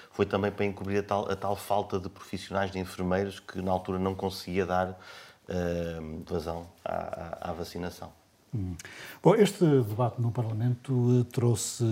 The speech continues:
Speaker 2: uma visão curiosa. O, o Bloco de Esquerda defendeu uma tese em que deviam ser critérios técnicos a presidir à vacinação e não a discriminação de ilhas, eh,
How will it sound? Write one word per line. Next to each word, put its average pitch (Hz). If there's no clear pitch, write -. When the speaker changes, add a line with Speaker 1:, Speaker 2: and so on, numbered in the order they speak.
Speaker 2:
uma 113
visão 120
curiosa. 110
O, 135
o 120
Bloco 123
de -
Esquerda 104
defendeu 107
uma 101
tese 110
em 110
que 120
deviam 120
ser 117
critérios 107
técnicos 104
a 110
presidir 104
à 104
vacinação 110
e 123
não 113
a -
discriminação 101
de 92
ilhas, 104
eh, 101